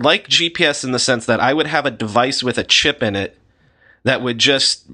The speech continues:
get the signal, bounce the signal back and forth? Or is it a thing where it's like the satellite bounces down to, like, a tower or something, like hotspotting, sort of like how cell networks do it?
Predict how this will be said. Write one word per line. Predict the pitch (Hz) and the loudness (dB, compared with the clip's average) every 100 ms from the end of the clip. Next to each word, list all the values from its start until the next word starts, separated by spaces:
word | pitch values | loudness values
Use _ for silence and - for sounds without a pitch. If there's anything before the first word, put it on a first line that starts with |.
| - | -8
get | 113 143 156 | -2 -2 0
the | |
signal, | 143 - 147 135 131 127 117 | -2 0 2 2 2 0 -2
bounce | 131 131 | -2 -2
the | 131 | -2
signal | 131 127 120 | -2 0 0
back | 123 117 | 0 0
and | 113 | -2
forth? | 123 113 - | -2 -2 0
Or | 185 190 170 | 0 2 2
is | |
it | 165 | 4
a | 151 | 2
thing | - 170 160 151 | 2 2 2 2
where | 135 | 0
it's | 131 139 | 0 0
like | 127 | 0
the | 123 | 0
satellite | - 143 135 127 - - - - - | 0 2 2 -2 -4 -18 -18 -10 -2
bounces | 139 135 131 | -2 -2 -2
down | 127 123 123 | 0 0 0
to, | 135 | -2
like, | 113 107 104 | 0 0 -2
a | |
tower | 104 - 143 147 139 131 | -4 0 2 2 2 0
or | 127 | 0
something, | - 139 131 131 123 | 0 0 0 0 0
like | 113 107 | 0 -2
hotspotting, | - 139 139 - 131 127 123 120 117 | 0 0 0 0 2 2 0 -2 0
sort | - 120 | 0 0
of | 113 | 0
like | 113 | -2
how | - 107 | 0 0
cell | - 123 135 | 0 0 2
networks | 147 160 151 | 0 0 -4
do | - 165 | -2 -2
it? | 170 | -4